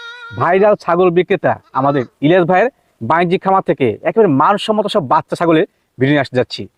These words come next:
জানি যে বাচ্চা ছাগলের প্রতি আপনাদের বিশেষ ভালোবাসা আছে। আজকে পয়লা বৈশাখ, পয়লা বৈশাখের শুরুতেই ভাই কিন্তু আজকে ভিডিওতে বিশেষ কোনো অফার দিবেন।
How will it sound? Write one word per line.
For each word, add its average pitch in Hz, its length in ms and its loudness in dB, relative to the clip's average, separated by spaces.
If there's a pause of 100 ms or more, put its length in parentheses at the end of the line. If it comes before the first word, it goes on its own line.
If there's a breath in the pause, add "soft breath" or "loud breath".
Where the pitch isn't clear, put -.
জানি 175 240 2 (400)
যে 123 60 -2
বাচ্চা 151 300 0
ছাগলের 190 200 0
প্রতি 202 140 -2
আপনাদের 190 240 2 (160)
বিশেষ 220 220 2 (120)
ভালোবাসা 151 400 2
আছে। 123 180 -4 (440)
আজকে 160 300 0 (240)
পয়লা 165 220 4
বৈশাখ, 127 260 -2 (500)
পয়লা 180 160 4
বৈশাখের 214 280 2
শুরুতেই 226 300 4 (160)
ভাই 165 140 0
কিন্তু 185 180 -2
আজকে - 240 -2 (180)
ভিডিওতে 185 360 2
বিশেষ 180 320 -2 (100)
কোনো 196 200 2
অফার 160 220 2
দিবেন। 123 160 0